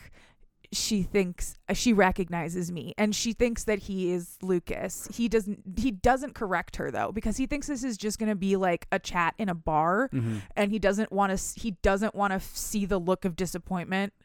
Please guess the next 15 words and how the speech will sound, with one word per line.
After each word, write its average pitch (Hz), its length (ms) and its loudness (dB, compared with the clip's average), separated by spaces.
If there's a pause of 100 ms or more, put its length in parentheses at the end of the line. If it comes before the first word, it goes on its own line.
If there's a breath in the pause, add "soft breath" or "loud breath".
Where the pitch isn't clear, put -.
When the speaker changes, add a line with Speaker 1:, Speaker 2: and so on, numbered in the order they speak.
(120)
Speaker 1:
on 196 120 2
her 190 100 0
face 180 520 -2
Speaker 2:
Mm-hmm. 127 120 -2
Speaker 1:
when 185 140 -2
she 185 120 -6
realizes 180 680 0
that 185 200 0
she's 185 180 -6
not 170 300 0
his, 175 260 -4
that 185 160 -2
he's 180 160 -4
not 160 200 -2
his 180 260 -6